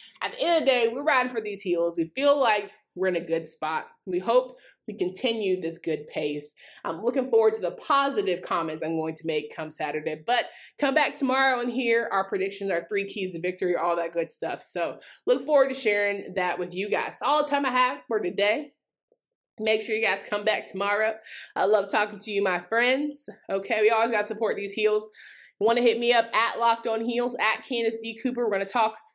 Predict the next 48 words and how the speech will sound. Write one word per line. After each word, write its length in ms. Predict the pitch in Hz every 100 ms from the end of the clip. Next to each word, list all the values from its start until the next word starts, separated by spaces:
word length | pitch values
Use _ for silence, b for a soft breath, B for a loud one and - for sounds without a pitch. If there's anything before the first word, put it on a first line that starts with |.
| _
Tar 240 | 254 240
Heels 320 | 247 240 240
like 220 | - 202 240
we 60 |
do 180 | 247 226
all 240 | 190 202 208
the 140 | 214
time. 440 | - 233 240 277 269 B B B -
I 300 | 208 220 220
am 260 | 214 202 202
so 920 | 196 - 247 262 277 269 214 - - - _ _
excited 800 | 185 185 - 190 165 139 110 156 _ _ _ _ -
to 100 | 170
talk 260 | 180 165
to 80 | -
you 60 | 160
guys 220 | 156 156
tomorrow. 320 | 170 160 165
I 80 | 180
can't 220 | 185 214
even 180 | 208 202
wait. 220 | - -
I'm 120 | 180
already 520 | 190 190 196 196 208 B B B
ready 280 | - 220 226
to 120 | 220
go, 180 | 240 247
period. 400 | - 247 247 190
It's 120 | 220
Friday, 360 | - 233 233 233
feeling 280 | 233 233 226
good. 220 | 220 220
We're 100 | 233
gonna 120 | 220 202
have 120 | 180
a 40 |
great 400 | - 190 185 190
day. 180 | 185 185
It's 100 | 196
gonna 100 | 190
be 80 | 165
a 100 | - -
great 320 | 190 185 185
weekend. 460 | 190 - 190 190 208 B B B -
Gotta 220 | 123 156 -
tap 280 | - 208 - -
things 240 | 208 202
off, 220 | 196 -